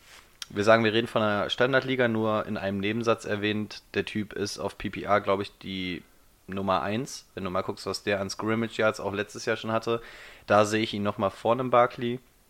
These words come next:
Ich wäre auch cool damit, wenn man, wenn man McCaffrey an der eins ziehen würde. Ich sehe ihn aber persönlich eher an der zwei. Ähm, was noch für McCaffrey spricht, ähm,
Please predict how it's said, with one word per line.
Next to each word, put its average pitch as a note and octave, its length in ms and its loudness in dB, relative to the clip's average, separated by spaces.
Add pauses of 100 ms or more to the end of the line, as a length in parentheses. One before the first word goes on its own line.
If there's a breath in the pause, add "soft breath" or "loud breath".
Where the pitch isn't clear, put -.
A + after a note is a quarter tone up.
(1160 loud breath)
Ich G#2+ 140 -4
wäre C#3+ 200 10
auch C#3+ 380 6
cool E3+ 160 8
damit, C#3+ 280 4
wenn B2+ 120 4
man, B2+ 360 2
wenn A2+ 300 0
man A#2 340 4
McCaffrey A#2 560 0
an A2 100 0
der G#2 120 -2
eins A2+ 320 -4
ziehen F#2+ 460 -6
würde. A2 580 4 (800 soft breath)
Ich A#2 180 -4
sehe B2 100 2
ihn A#2+ 60 4
aber A#2 160 6
persönlich A2+ 480 2
eher A2 240 4
an G#2 80 -2
der G2 140 -2
zwei. C#3+ 480 2 (320)
Ähm, A2+ 380 2
was - 220 4
noch A#2 160 4
für C#3 400 0
McCaffrey B2+ 540 0
spricht, - 580 -4 (100)
ähm, G#2+ 560 0